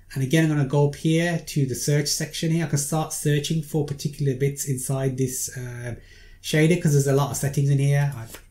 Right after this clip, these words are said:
been a bit lazy. I'm just typing cut for cutout opacity, and I wanna set this to zero because I don't want anything to affect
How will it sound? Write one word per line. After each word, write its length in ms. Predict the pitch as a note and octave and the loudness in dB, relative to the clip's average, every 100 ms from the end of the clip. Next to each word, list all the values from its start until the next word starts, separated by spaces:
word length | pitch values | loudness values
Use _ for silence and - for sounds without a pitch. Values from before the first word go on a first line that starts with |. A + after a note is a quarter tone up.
| C3 | -2
been 160 | B2+ | 0
a 20 | A#2 | 0
bit 140 | A#2 | -2
lazy. 320 | C3 D3 D3 | 2 4 4
I'm 100 | D3+ | 4
just 200 | E3+ - | 2 0
typing 280 | F3 D#3 B2 | 0 0 0
cut 420 | - C3 - - - - - | -2 -4 -4 -8 -8 -8 -2
for 200 | - B2+ | 0 2
cutout 400 | - D3 E3 C3 | 2 2 2 0
opacity, 680 | - D3+ F3 E3 G3 F#3+ - - - - - | 0 0 0 2 2 0 -4 -18 -20 -20 -4
and 120 | D3+ | 2
I 80 | D3 | 4
wanna 180 | E3 F3 | 6 4
set 160 | D#3+ C#3+ | 2 0
this 220 | C#3 - | -2 -2
to 60 | |
zero 400 | A#2+ C#3+ D#3+ D3+ | 2 4 6 4
because 200 | D3 C#3+ | 2 2
I 60 | C3+ | 2
don't 240 | C#3+ D3+ | 4 4
want 260 | C#3+ C#3 - D3 | 4 0 0 0
anything 340 | C#3+ C#3+ C3+ | 2 4 2
to 160 | C#3 A#2+ | 0 -4
affect 540 | - C#3 - - | -4 -6 -6 -12